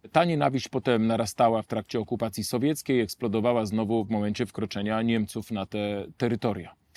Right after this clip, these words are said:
Polskie państwo podziemne doskonale wiedziało, że ukraińscy nacjonaliści zbroją się na terenie Wołynia. E, wiedziało o tym, że mają wrogie zamiary wobec Polaków, bo jak wiadomo, obie strony, to znaczy i Polacy, i Ukraińcy,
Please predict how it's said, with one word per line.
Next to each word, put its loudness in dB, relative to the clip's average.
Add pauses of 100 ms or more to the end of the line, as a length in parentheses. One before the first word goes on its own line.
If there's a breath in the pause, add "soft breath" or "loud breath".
(320 loud breath)
Polskie 2
państwo -2
podziemne 0
doskonale 0
wiedziało, 0
że -2
ukraińscy -2
nacjonaliści -2
zbroją 2
się -6
na -4
terenie -4
Wołynia. -4 (440 loud breath)
E, 0
wiedziało 2
o -2
tym, -2
że -2
mają -2
wrogie 2
zamiary -2
wobec -6
Polaków, -2
bo 0
jak 0
wiadomo, -2
obie 0
strony, -4
to -10
znaczy -6
i -4
Polacy, -2
i -2
Ukraińcy, -4